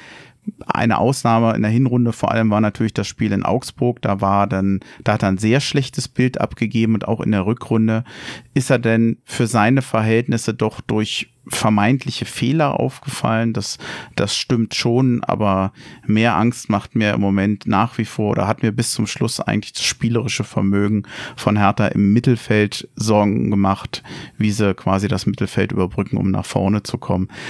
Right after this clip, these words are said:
Das glaube ich, das wird für Hertha viel entscheidender sein.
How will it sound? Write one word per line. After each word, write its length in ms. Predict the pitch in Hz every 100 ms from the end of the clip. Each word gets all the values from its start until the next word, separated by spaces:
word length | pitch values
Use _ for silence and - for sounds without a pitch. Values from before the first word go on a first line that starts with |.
| - -
Das 200 | 104 -
glaube 360 | 95 107 123
ich, 80 | 110
das 240 | 104 -
wird 180 | 123 117
für 240 | - 104 101
Hertha 320 | 101 - 98
viel 260 | - 127
entscheidender 680 | - 101 - 98 117 127 98
sein. 380 | 92 92 101 120